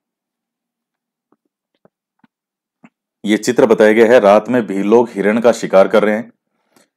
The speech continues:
और ऊपर था चित्र दो में, और चित्र तीन जो है, घुमंतू व्यापारियों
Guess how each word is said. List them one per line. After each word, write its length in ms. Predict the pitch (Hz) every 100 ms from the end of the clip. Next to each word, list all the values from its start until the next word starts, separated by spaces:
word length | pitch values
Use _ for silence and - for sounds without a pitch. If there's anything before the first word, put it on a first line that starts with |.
| _ _ _ _ _ _ _ _ _ _ _ _
और 540 | - 87 85 85 87 - _ -
ऊपर 180 | 92
था 120 | 104 104
चित्र 300 | 107 101 92
दो 140 | 92
में, 180 | 98 131 _ _ _ -
और 120 | 92
चित्र 300 | - 113 107
तीन 280 | 110 107 117
जो 100 | 120
है, 200 | 131 127
घुमंतू 440 | 98 101 95 139
व्यापारियों 580 | 113 98 104 101 107